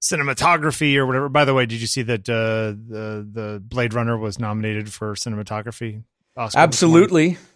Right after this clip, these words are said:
Speaker 2: I hope, I hope Deakins gets it. In fact, uh, I've got the, the Blu-ray in my, in my Amazon cart.
Speaker 1: Wait, waiting to be able to be purchased?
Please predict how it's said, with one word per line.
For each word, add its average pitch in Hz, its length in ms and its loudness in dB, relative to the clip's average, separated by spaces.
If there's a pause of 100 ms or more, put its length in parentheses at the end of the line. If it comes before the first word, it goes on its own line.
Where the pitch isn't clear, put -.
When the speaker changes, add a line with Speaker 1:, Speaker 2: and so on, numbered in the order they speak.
(160)
Speaker 2:
I 120 80 -4
hope, 151 200 2 (100)
I 127 140 4
hope 143 200 4
Deakins 147 400 2
gets 151 240 4
it. 127 80 4
In 131 100 4
fact, 147 360 4
uh, 123 520 4
I've 123 160 -4
got 131 220 0
the, 127 300 0
the 120 180 -2
Blu-ray 143 720 4 (140)
in 139 160 2
my, 123 460 0 (200)
in 139 120 -2
my 131 200 0
Amazon 143 460 0
cart. - 460 -4 (540)
Speaker 1:
Wait, 131 220 0
waiting 139 360 2
to 135 80 0
be 131 100 2
able 131 160 2
to 131 80 0
be 127 140 0
purchased? - 480 -2